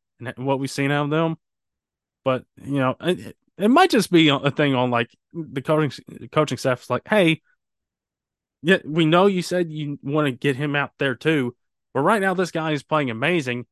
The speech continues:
We didn't think we'd see this. Get him back out there on the field." Maybe that's what it was. I, I'm not sure. But props to Levis. He made plays. He probably only had one really bad throw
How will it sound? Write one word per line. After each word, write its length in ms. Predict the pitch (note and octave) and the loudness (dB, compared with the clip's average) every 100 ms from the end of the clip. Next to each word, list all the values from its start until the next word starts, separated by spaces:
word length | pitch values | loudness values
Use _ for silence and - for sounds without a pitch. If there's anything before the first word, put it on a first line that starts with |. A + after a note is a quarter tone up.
| - | -4
We 140 | E3+ | -2
didn't 220 | F#3+ E3+ | -2 -4
think 180 | F3+ D#3+ | -6 -4
we'd 120 | C#3+ | -6
see 260 | B2 E3 F3+ | -4 -2 0
this. 260 | B2 A#2+ - _ _ | -2 -4 -8 _ _
Get 120 | F3 G#3+ | 0 2
him 100 | F3+ | 2
back 240 | F3 - | -2 -2
out 160 | F#3 A#2+ | -8 -4
there 120 | A#2 | -4
on 140 | C#3 | -2
the 60 | E3 | -4
field." 440 | F#3+ A3 E3 G#2 _ _ _ _ _ | -2 0 0 -2 _ _ _ _ _
Maybe 200 | B2+ G3 | -4 -2
that's 220 | B3 F#3+ D3 | 0 -2 -2
what 160 | C3 | -6
it 40 | A2 | -6
was. 220 | G2+ G#2 | -8 -6
I, 140 | C3+ - | -6 0
I'm 180 | E3 F3+ | 2 4
not 160 | E3+ C3+ | 2 0
sure. 320 | - A#2+ G2 _ _ _ _ _ _ _ | -2 -4 -4 _ _ _ _ _ _ _
But 300 | C3 B2+ B2 _ _ _ _ _ _ _ _ | -2 -2 -2 _ _ _ _ _ _ _ _
props 260 | F#3 B3+ C#4+ | 2 2 4
to 60 | |
Levis. 360 | G#3+ F#3+ D#3 A2+ | 4 6 4 2
He 120 | E3+ | 0
made 300 | A3 G#3 G3+ | 0 0 -2
plays. 400 | - G3 G3+ G3 _ _ _ _ _ _ _ _ _ _ _ | -4 -2 -2 -6 _ _ _ _ _ _ _ _ _ _ _
He 180 | C#3 E3 | -14 -10
probably 280 | - G#3+ G3+ | -4 0 0
only 220 | G3 E3+ | 0 0
had 220 | F3 C3+ | -2 -4
one 320 | A2 C#3+ F3 | -4 -2 -2
really 260 | D#3 E3 D#3 | -2 -2 -2
bad 420 | A2 A2+ C#3 D3 | -4 -4 -4 -4
throw 500 | C3 C3 C#3+ D#3+ E3 | -2 2 2 0 -4